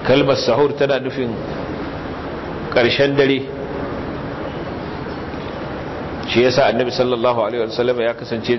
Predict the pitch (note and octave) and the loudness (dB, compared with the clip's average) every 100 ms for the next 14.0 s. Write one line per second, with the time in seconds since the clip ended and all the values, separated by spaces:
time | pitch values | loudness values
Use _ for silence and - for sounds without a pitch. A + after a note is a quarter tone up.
0 | A2 G2 - - A2+ C#3 D3 C#3+ B2 B2+ | 2 -2 -2 0 4 4 4 2 2 0
1 | A#2+ A#2+ A2+ G#2 F#2 D#2 C2+ - - - | -2 0 0 2 0 -2 -6 -10 -10 -8
2 | - - G2 F#2+ B2 B2+ A#2 F#2+ - - | -8 -2 0 4 4 6 4 2 -6 -2
3 | - G2 F#2+ B2 B2+ A2+ - - - - | -2 0 4 4 4 0 -4 -8 -8 -8
4 | - - G#2+ B2+ A#2+ A2+ A2+ G2+ A2+ A2+ | -8 -2 4 4 4 2 2 2 2 2
5 | A2+ A#2 A2+ A2+ A2+ - - - - - | 0 0 0 0 -2 -8 -16 -14 -12 -10
6 | - - - - - - - - - - | -8 -8 -8 -8 -8 -8 -8 -8 -8 -8
7 | - - - - - - - F2+ F#2 E2+ | -8 -8 -8 -8 -8 -8 -4 0 0 0
8 | D#2 - - - - A2 B2 B2 A#2 G#2+ | -4 -6 -8 -8 -2 2 2 4 4 6
9 | A#2+ C3 C3 - - - - F2+ G2 A#2+ | 6 6 4 0 -6 -8 -6 0 4 4
10 | G#2+ B2+ C3 C3+ C3+ C3 - - - - | 6 4 6 4 2 -2 -4 -4 -4 -2
11 | - G2+ A#2+ B2+ A#2+ A2 A2 - - C3 | 2 4 4 4 4 4 4 2 4 4
12 | C3+ C#3 C3 A#2 B2+ B2 B2+ A#2+ A2 G#2 | 4 2 0 0 0 0 -2 0 0 0
13 | F#2 D#2+ - D2 F2+ G2+ - C#3+ D3+ | 0 -2 -4 -4 0 2 4 6 6